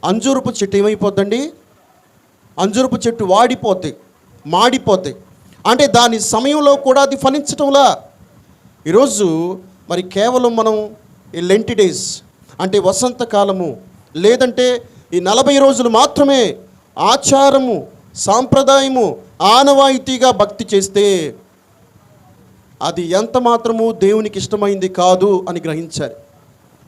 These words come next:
నలభై దినాలు దేవుని సన్నిధిలో గడపటం మంచిదే,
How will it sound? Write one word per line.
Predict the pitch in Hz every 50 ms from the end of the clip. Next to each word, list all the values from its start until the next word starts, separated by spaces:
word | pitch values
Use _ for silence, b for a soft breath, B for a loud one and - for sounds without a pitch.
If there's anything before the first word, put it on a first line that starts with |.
| _ _ _ _ _ _ -
నలభై | 156 175 190 190 214 220
దినాలు | 196 214 226 220 226 226 226
దేవుని | 220 175 196 208 220 226 220
సన్నిధిలో | 214 - 220 208 202 208 208
గడపటం | 196 165 170 180 185 185 185 208 202
మంచిదే, | 185 180 185 - - 202 214 220